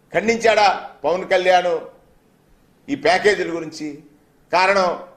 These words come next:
పవన్ కళ్యాణ్ ఇష్టానుసారంగా, పవన్ కళ్యాణ్ని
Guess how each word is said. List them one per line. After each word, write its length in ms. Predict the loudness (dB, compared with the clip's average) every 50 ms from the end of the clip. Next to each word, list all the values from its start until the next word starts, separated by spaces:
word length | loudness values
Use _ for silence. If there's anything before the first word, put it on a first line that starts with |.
| _ _ -4
పవన్ 240 | -4 -2 -2 -2 -2 -2
కళ్యాణ్ 300 | 0 2 2 0 0 -2
ఇష్టానుసారంగా, 800 | -6 -2 -2 0 0 0 0 0 0 2 2 0 -2 0 0 0 0 0 -4 -12 -20 -20 _ _ _ _ _ _ -20 _ _
పవన్ 220 | -2 0 0 0 2
కళ్యాణ్ని 420 | 2 2 2 2 2 0 -2 -4